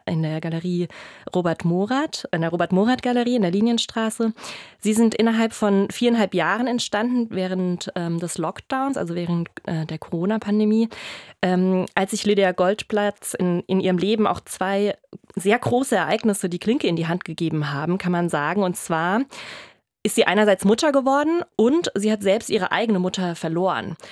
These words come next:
Ich konnte mit Robert Morath persönlich sprechen, also dem Galeristen, und er hat mich in das Werk ein bisschen eingeführt und mir erklärt,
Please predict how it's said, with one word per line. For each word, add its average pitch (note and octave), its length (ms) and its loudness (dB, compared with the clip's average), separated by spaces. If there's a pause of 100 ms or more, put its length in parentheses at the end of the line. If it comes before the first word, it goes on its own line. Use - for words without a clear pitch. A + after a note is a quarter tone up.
(320)
Ich F3+ 100 -8
konnte G#3 240 0
mit G3 140 0
Robert G3 240 -2
Morath F#3+ 260 0
persönlich F#3 460 0
sprechen, - 300 -4
also A3+ 140 -2
dem G#3 120 2
Galeristen, F3+ 580 0
und G3 240 0
er G3 100 2
hat G#3+ 120 -4
mich G#3 180 0
in G3 80 0
das E3+ 200 -4
Werk F3+ 200 -2
ein B3 80 2
bisschen A3 220 -2
eingeführt A3+ 520 0
und G#3 60 0
mir G3 80 2
erklärt, G3 420 -4